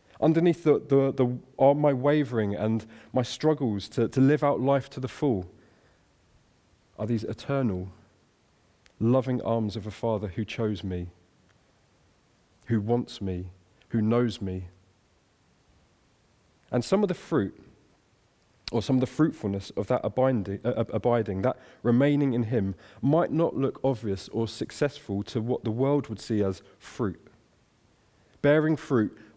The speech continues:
being fruitful, looks different to Jesus. Wealth, prosperity, influence, comfort, achievement, security.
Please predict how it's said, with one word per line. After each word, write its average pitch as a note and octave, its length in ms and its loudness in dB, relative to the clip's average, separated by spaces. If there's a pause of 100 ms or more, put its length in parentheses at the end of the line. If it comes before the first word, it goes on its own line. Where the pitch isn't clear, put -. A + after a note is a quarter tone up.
(120)
being C#3+ 260 2
fruitful, A2 520 0
looks - 280 -4 (100)
different G#2 440 -4 (160)
to - 100 -10
Jesus. F#2 520 -4 (1500)
Wealth, B2+ 540 0
prosperity, B2 880 0
influence, B2 560 0
comfort, - 500 -4
achievement, A#2+ 580 -2
security. A#2 720 -4